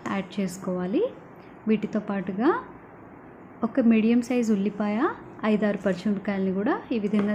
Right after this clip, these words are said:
తరిగి వేసుకోవాలండి. రెండు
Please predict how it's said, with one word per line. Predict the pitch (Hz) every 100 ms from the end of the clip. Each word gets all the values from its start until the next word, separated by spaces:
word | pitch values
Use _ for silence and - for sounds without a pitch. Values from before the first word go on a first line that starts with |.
| 208
తరిగి | 196 196 311 330
వేసుకోవాలండి. | 202 - 196 185 180 180 220 427 - - - - - - - - - - - - - - - - - - - - - - - - - - - - - 220
రెండు | 247